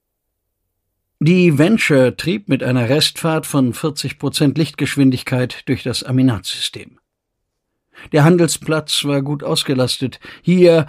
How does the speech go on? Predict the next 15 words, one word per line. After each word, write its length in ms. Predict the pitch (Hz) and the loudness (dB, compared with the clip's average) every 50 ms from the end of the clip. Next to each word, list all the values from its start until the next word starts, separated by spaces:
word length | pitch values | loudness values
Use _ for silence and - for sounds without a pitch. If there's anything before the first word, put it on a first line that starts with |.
| - - | -4 -4
am 160 | 131 127 117 | -2 -2 -2
Rand 400 | 117 127 139 151 165 151 147 - | 0 0 2 2 2 2 0 -2
des 80 | 123 - | -6 -6
Sternhaufens 680 | - - 147 143 143 139 123 135 131 120 - 135 - - | -4 -2 0 2 2 2 2 0 0 0 -2 -4 -4 -2
M 180 | 131 131 131 | 0 0 2
dreizehn, 560 | 135 127 143 147 151 147 - - 156 143 139 | 2 2 0 0 0 -2 0 2 2 2 2
zeigte 420 | 139 - - 151 139 - _ - 135 | 2 0 -2 -2 -4 -6 _ -12 -8
die 120 | 123 131 | -8 -8
Verheerung 540 | - - 131 117 127 156 165 143 147 139 123 | -6 -4 -4 -2 0 0 0 2 0 0 -2
des 160 | - 139 - | -2 -4 -6
Archon-Systems 920 | - 143 139 131 - 143 135 127 135 131 - - 156 147 143 139 - - - | -4 -4 -4 -2 0 2 2 2 0 -2 0 2 4 6 6 4 4 0 -6
bislang 480 | - 127 - - 139 135 135 131 131 | -8 -6 -4 0 2 2 2 2 2
keine 320 | - - 170 151 131 120 120 | 0 -2 -2 -2 -2 -2 -4
ökonomischen 640 | 120 - - 117 107 110 120 117 107 - - 120 | -6 -6 -8 -6 -4 -2 -2 -2 -2 -2 -4 -6
Auswirkungen. 720 | 117 113 113 - - 123 113 98 - 120 113 113 110 107 | -6 -6 -8 -8 -6 -6 -6 -6 -4 -4 -4 -2 -4 -4